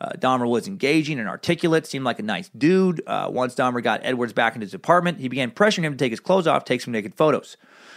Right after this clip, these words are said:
While Edwards was reluctant, uh, uh, or when he was reluctant, Dahmer suggests a beer. Dahmer then brings Edwards an unopened beer and also a rum and coke mixed with his perfected sleeping pill mix. But Edwards, a little skeptical, just takes sips of his drink,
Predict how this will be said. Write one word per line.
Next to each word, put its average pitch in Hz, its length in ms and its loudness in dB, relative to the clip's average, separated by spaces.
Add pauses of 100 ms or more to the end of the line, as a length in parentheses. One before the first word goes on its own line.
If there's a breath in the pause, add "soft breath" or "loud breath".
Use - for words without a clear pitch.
(260 loud breath)
While 98 320 -2
Edwards 110 280 -2
was 104 140 -2
reluctant, 131 500 0
uh, 117 60 -2
uh, 110 640 2 (200)
or 107 120 -2
when 185 160 2
he 190 40 4
was 117 140 0
reluctant, 113 340 -2
Dahmer 135 240 2
suggests - 520 -2
a - 80 -4
beer. 170 480 2 (120)
Dahmer 139 280 2
then 127 160 0
brings 214 340 2
Edwards 123 380 -2
an 98 80 -8
unopened 147 420 2
beer 107 300 -2 (360)
and 120 120 2
also 190 260 2
a 139 60 4
rum 123 180 0
and 110 80 -8
coke 175 300 2
mixed 127 220 -4
with 117 100 -4
his 117 80 -4
perfected 104 460 -4
sleeping 107 260 -6
pill 101 160 -4
mix. 110 360 -4 (480 loud breath)
But 123 120 0
Edwards, 165 260 2
a 175 60 -4
little 185 120 4
skeptical, 156 460 0
just 143 160 -6
takes 131 220 -2
sips 208 340 0
of 120 40 -2
his 104 100 -4
drink, 101 400 -2